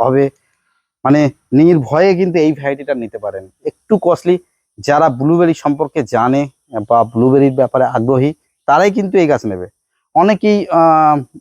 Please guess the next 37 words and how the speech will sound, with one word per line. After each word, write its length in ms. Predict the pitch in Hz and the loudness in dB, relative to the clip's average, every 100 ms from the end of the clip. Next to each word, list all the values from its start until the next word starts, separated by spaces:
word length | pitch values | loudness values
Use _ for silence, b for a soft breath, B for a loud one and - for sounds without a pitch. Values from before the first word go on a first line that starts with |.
| _ | _
কমেন্ট 260 | 156 156 151 | 0 2 2
করতে 260 | 156 - | -2 -2
পারে, 220 | 143 139 135 | 0 2 2
"দাম 260 | 123 120 | 2 0
অনেক 220 | 120 120 | 0 -2
বেশি।" 280 | 113 113 123 | -4 -6 -4
দাম 200 | 113 123 | -2 -2
তো 100 | 123 | -2
বন্ধুরা 220 | 123 123 | -2 -2
বেশি 260 | 117 117 - | -2 -2 -2
হবেই। 340 | 107 104 120 - _ _ _ _ _ 110 | -4 -2 -4 -6 _ _ _ _ _ -2
যাই 120 | 117 | 0
হোক, 200 | 135 135 - | 0 -2 -6
আহ, 380 | 117 110 107 104 | -2 0 0 0
বেশি 440 | 120 117 - 151 147 - _ _ | -2 -4 0 2 2 -4 _ _
কথা 220 | 131 143 | -4 0
বলে 180 | 156 160 | 0 2
আমিও 200 | 143 160 | 2 2
সময় 240 | 156 151 | 0 0
নষ্ট 260 | 143 131 - | 0 0 -4
করব 280 | 139 131 123 | -2 -2 -2
না। 160 | 131 185 _ _ _ | -4 -8 _ _ _
আপনারা 400 | - - 123 131 | -20 -4 0 0
সবাই 320 | 127 127 139 143 | 0 0 2 4
জানেন, 280 | 139 147 147 _ | 2 0 -6 _
বাপ্পাদার 560 | 110 107 120 120 123 123 - _ _ - | -4 -2 -2 0 0 0 -6 _ _ -6
কাছে 200 | 117 117 | -2 0
যারা 240 | 117 123 | 2 2
এসেছেন, 540 | 123 - 139 143 143 139 | 2 0 -2 0 -2 -2
আঙুরের 380 | 117 123 123 123 | -4 -2 0 0
ভ্যারাইটি 280 | 110 123 127 | 0 -2 -2
কিনেছেন, 440 | - 135 - 151 170 _ _ _ _ - | 0 0 0 -4 -4 _ _ _ _ -4
তারা 280 | 127 135 135 | 0 2 0
সবাই 340 | - 160 170 | -2 0 2
জানেন 300 | 160 156 170 | 2 2 0
যে 80 | 151 | 0
বাপ্পাদা 380 | 127 127 139 | -2 -2 -2